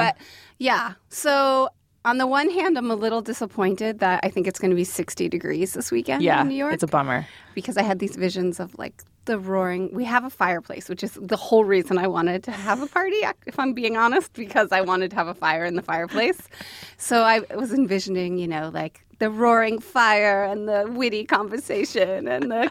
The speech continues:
Speaker 1: clinking glasses.
Speaker 2: Stamping their boats,
Speaker 1: Yeah.
Speaker 2: boots off with the snow
Speaker 1: So,
Speaker 2: and coming
Speaker 1: uh, we're
Speaker 2: in.
Speaker 1: still gonna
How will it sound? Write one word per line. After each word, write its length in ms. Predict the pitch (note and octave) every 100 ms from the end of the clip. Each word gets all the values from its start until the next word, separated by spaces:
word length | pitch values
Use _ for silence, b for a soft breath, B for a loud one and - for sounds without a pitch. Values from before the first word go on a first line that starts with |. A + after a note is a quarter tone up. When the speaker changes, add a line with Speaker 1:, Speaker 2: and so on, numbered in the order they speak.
| -
Speaker 1:
clinking 460 | F#4+ D#4 C4+ C4
glasses. 520 | A#3 A3+ G#3+ - G3 G3
Speaker 2:
Stamping 440 | A3+ A3 A3 A3
their 100 | G#3
boats, 300 | G3 F#3+ G3+
Speaker 1:
Yeah. 240 | A3 E3
Speaker 2:
boots 360 | F#3 G3+ G3 -
off 180 | D#3+ F3
with 240 | - F#3 F3
the 60 |
snow 440 | - F#3 E3 D#3+ D#3+
Speaker 1:
So, 260 | G#3 G3+ E3+
Speaker 2:
and 80 |
coming 280 | - B3+ C4+
Speaker 1:
uh, 20 |
we're 60 | D#4+
Speaker 2:
in. 60 | E4
Speaker 1:
still 180 | B4 C5
gonna 220 | B4+